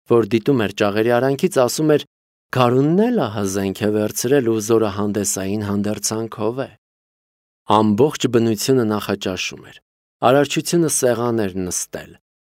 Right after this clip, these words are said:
Սահմանված ժամին խոշոր կապույտ սփռոցը փռված էր երկնքում, իսկ խոշոր կանաչ սփռոցը՝ երկրի վրա։ Արևը լուսավորում էր վառ, պայծառ։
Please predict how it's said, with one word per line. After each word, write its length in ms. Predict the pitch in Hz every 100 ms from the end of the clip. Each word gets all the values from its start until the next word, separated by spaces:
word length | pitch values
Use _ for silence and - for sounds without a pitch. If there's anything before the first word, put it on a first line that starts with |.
| -
Սահմանված 760 | - 113 107 104 101 123 151
ժամին 520 | 135 110 113 120 160 160
խոշոր 580 | - 113 - 147 151 - _ -
կապույտ 400 | 143 139 180 196
սփռոցը 580 | - 143 - 160 156 147
փռված 560 | - 127 113 123 131 123
էր 140 | 113
երկնքում, 800 | 104 107 107 107 107 - 143 175 175 _ _
իսկ 260 | 139 127 -
խոշոր 500 | - - 135 151 151 147
կանաչ 520 | 127 117 117 135 135
սփռոցը՝ 800 | - - 123 - 120 123 - 113
երկրի 600 | 110 104 101 - 95 95
վրա։ 320 | 101 104 98 - _ _ _ _ _ _ _ _ _ -
Արևը 440 | 104 104 127 143
լուսավորում 720 | 135 127 - 127 113 117 143 147
էր 140 | 139 117 101
վառ, 420 | 101 117 135 127 127
պայծառ։ 760 | - 98 101 - 104 - -